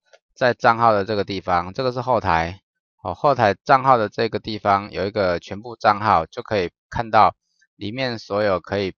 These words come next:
编辑这个部落格新增文章的作者，哦，这边的角色是作者，就可以来这边新增文章。那它很大的好处就是，每一个作者他进来新增文章的时候，他只能删除修改自己的文章，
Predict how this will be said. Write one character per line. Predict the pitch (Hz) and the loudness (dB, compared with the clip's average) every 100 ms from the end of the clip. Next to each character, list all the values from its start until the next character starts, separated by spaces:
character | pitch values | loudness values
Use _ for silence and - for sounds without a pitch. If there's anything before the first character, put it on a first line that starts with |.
| - | -8
编 | 101 104 | -8 -8
辑 | - 82 82 | -12 -14 -10
这 | 117 | -6
个 | 101 | -6
部 | 98 - | -6 -6
落 | 104 95 | -4 -4
格 | - 82 76 82 | -6 -8 -8 -8
新 | 92 - 107 | -12 -14 -10
增 | 107 107 | -8 -6
文 | 90 85 | -6 -6
章 | 92 95 | -4 -4
的 | 90 80 76 - | -4 -4 -6 -12
作 | - 87 | -12 -12
者， | - 69 50 - _ _ - | -12 -14 -14 -18 _ _ -20
哦， | |
这 | - 107 | -14 -10
边 | 110 101 | -10 -10
的 | 90 | -8
角 | 82 78 | -6 -6
色 | 85 95 | -8 -12
是 | 92 | -12
作 | - 113 | -10 -10
者， | 92 82 | -8 -10
就 | 104 | -10
可 | - | -6
以 | 85 | -6
来 | 80 | -6
这 | - | -8
边 | 95 | -10
新 | 90 95 | -12 -14
增 | 95 92 | -12 -12
文 | 82 | -12
章。 | 80 82 82 82 _ - - _ | -8 -6 -8 -12 _ -20 -20 _
那 | 165 | 4
它 | 180 165 | 8 8
很 | 131 | 6
大 | 113 151 | 8 8
的 | 117 | 8
好 | 101 95 | 4 0
处 | 139 | -4
就 | 127 | -10
是， | 123 131 113 _ _ _ | -10 -6 -6 _ _ _
每 | 107 117 | -6 -4
一 | |
个 | 156 139 | -2 -4
作 | - 156 | -2 -4
者 | 117 104 | -2 -2
他 | 95 131 | -2 -4
进 | 143 | -4
来 | 107 | -2
新 | 98 110 107 | -2 -4 -6
增 | 117 | -6
文 | 113 95 | -6 -4
章 | 95 107 | -2 -2
的 | 98 | -2
时 | - | -8
候， | 82 101 78 - | -4 -2 -2 -4
他 | - 139 | -2 -2
只 | - | -2
能 | 87 87 | -12 -10
删 | - 113 110 | 0 2 2
除 | 120 82 80 | 0 -16 -14
修 | - 101 | -6 -6
改 | 101 80 | -2 -2
自 | 78 - | -4 -12
己 | 98 85 | -16 -10
的 | 80 | -8
文 | 80 82 | -8 -8
章， | 90 87 90 | -4 -4 -6